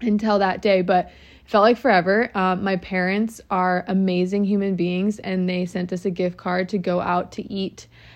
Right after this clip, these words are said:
um, before we went into the hospital, 'cause we were scheduled to go into the hospital at seven P M to start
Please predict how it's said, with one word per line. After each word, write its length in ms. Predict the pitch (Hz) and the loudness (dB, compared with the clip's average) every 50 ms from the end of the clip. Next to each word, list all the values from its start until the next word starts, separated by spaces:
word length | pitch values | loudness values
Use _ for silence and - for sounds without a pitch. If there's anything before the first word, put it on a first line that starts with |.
| - - | -12 -4
um, 320 | - 202 202 196 185 180 185 | -2 0 0 2 2 2 2
before 500 | 185 190 180 - - 185 185 190 190 190 | 0 0 -2 -2 -4 -2 0 0 2 2
we 100 | 190 190 | 2 0
went 220 | 180 185 180 - | 0 -2 -4 -4
into 280 | - 175 175 180 - 185 | -4 -4 -4 -4 -4 -6
the 80 | 180 | -6
hospital, 500 | 165 170 170 180 170 - - - - - | -6 -6 -8 -8 -10 -10 -12 -12 -12 -12
'cause 200 | - - 185 175 | -12 -10 -8 -4
we 60 | 196 | -2
were 80 | 185 185 | -2 -2
scheduled 460 | 180 - - 208 196 190 226 226 214 | -4 -6 -6 -6 -4 -2 -2 -2 -2
to 80 | 247 226 | -2 -2
go 240 | 190 214 196 196 - | -2 0 -2 -2 -2
into 340 | - 196 190 190 185 - | -4 -4 -4 -4 -4 -4
the 80 | 220 226 | -6 -4
hospital 540 | 202 196 185 185 175 - - 196 190 190 - | -4 -2 -4 -4 -6 -8 -8 -4 -4 -4 -4
at 280 | - 190 - - - | -4 -6 -8 -10 -14
seven 480 | - - - 196 180 175 175 202 202 190 | -16 -8 -4 -2 -2 -2 -2 -2 -4 -4
P 200 | - - 214 196 | -4 -4 -4 -2
M 240 | 180 170 170 175 175 | -2 -2 -4 -4 -4
to 120 | 175 - 185 | -6 -8 -10
start 460 | - - - - 170 - - - | -12 -12 -10 -8 -8 -6 -6 -8